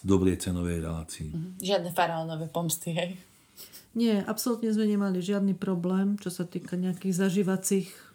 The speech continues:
Speaker 3: týchto ťažkostí, to vôbec nie. Ale vodu sme si kupovali balenú vo fľaškách, ale v bežných obchodoch,
Speaker 2: Mhm.
Speaker 3: supermarketoch, čiže... Ale normálne toto z-, e, jedlo z ulice sa dalo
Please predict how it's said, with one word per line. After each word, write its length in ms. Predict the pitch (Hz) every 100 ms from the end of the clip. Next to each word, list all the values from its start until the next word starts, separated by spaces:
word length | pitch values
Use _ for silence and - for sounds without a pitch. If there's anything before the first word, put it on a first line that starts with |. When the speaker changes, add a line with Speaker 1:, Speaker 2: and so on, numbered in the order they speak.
| -
Speaker 3:
týchto 540 | - 185 - 196 220 -
ťažkostí, 640 | 180 180 - 180 - 202
to 80 | 196
vôbec 320 | 180 170 190 185
nie. 240 | 202 214 220 - -
Ale 240 | - 208 208
vodu 240 | 247 226
sme 160 | 214 214
si 160 | 208
kupovali 480 | 190 196 208 202 196
balenú 640 | 165 165 175 185 185 190 180
vo 160 | 175
fľaškách, 640 | - 196 175 - 196 190 -
ale 320 | 196 214 196
v 80 | 190
bežných 560 | 196 262 202 185 -
obchodoch, 560 | - 254 - 202 180 175
Speaker 2:
Mhm. 80 | -
Speaker 3:
supermarketoch, 880 | 226 190 185 185 180 185 185 170
čiže... 400 | - 190 185 185 180
Ale 240 | - 196 196
normálne 400 | 233 247 220 202
toto 240 | 208 208
z-, 160 | 196 -
e, 120 | 180 170 175 175 165 -
jedlo 320 | 190 214 202
z 60 | 180
ulice 480 | 185 190 202 - 196 190 196
sa 540 | 190 - - - 196 196
dalo 720 | 170 190 190 185 180 185 175